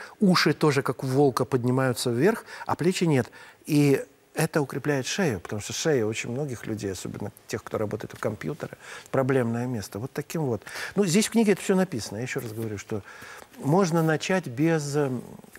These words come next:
без преподавателя. Я специально так ее написал. Спе-, специально все там так скомпоновано. Плюс есть еще видео. Там есть вот такая красивая закладочка. Э, там есть, э, Q R-код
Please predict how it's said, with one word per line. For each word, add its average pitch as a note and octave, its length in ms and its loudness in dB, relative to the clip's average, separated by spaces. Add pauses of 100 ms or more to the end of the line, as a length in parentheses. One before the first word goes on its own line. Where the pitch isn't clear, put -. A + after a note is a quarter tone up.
без D#3+ 200 2
преподавателя. C#3 720 -4
Я G2 60 -4
специально E3 360 -2
так D3 180 -2
ее C#3 120 0
написал. C3+ 500 -6 (640)
Спе-, - 180 -4
специально E3 480 0
все - 160 -6
там B2 340 -6
так - 160 -12
скомпоновано. B2+ 720 -4 (300)
Плюс G3 240 4
есть F#3+ 180 4
еще F3 200 0
видео. C3 420 0
Там C3 220 0 (280)
есть C#3 160 0
вот B2 80 -8
такая C3 200 2
красивая A#2 560 0 (420)
закладочка. E3 640 0 (1400)
Э, B2 280 0
там D#3 180 2
есть, D3 400 0
э, A#2+ 400 2
Q D#3 140 2
R-код F#3+ 440 0